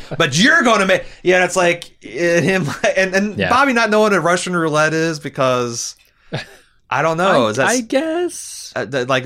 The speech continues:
Speaker 2: Mars's culture is so distinct and, like, young and different from Earth that they, they don't have the same cultural, or may-, maybe just, like, uh,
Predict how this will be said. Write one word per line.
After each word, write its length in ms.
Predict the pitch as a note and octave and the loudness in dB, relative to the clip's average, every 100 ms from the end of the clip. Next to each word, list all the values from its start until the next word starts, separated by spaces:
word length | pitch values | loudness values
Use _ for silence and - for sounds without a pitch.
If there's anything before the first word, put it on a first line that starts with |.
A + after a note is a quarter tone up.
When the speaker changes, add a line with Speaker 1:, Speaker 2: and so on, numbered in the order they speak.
| A#2+ | -4
Speaker 2:
Mars's 880 | B2+ A#2+ C3+ C#3+ C#3+ C#3 C3+ A#2+ - | 0 2 4 0 -4 -6 -8 -8 -12
culture 440 | - C3 B2+ D#3 C#3 | -4 -2 -2 -4 -2
is 140 | A#2+ | -2
so 160 | C3 A#2+ | -4 -4
distinct 640 | A2 - - A2+ C3+ - | -6 -8 -8 -8 -10 -8
and, 240 | G2+ G2 | -10 -8
like, 380 | F#2+ F#2 F2 E2+ | -6 -4 -6 -10
young 420 | - G#2 G#2+ A2+ A2+ | -10 -6 -4 -4 -8
and 120 | F2 | -8
different 320 | A2 A#2+ F2+ | -8 -8 -10
from 160 | B2 A#2 | -8 -4
Earth 300 | A#2+ A#2+ A2 | -4 -4 -8
that 120 | - | -10
they, 140 | G2 | -8
they 200 | F2+ G2 | -6 -6
don't 140 | G2+ F2+ | -6 -6
have 160 | G#2 | -6
the 60 | F#2+ | -6
same 240 | - G2+ | -10 -10
cultural, 720 | G2 G#2 - G#2 F2 F2 F2 _ _ _ | -8 -12 -10 -10 -8 -10 -12 _ _ _
or 120 | B2+ | -4
may-, 180 | B2+ D#3 | 0 -2
maybe 320 | - C#3 C#3+ | -2 -4 -4
just, 240 | C3 B2+ - | -4 -8 -2
like, 320 | A#2+ G#2+ - | -2 -2 -4
uh, 480 | G#2+ G2+ G2 F#2+ | -4 -2 -2 -4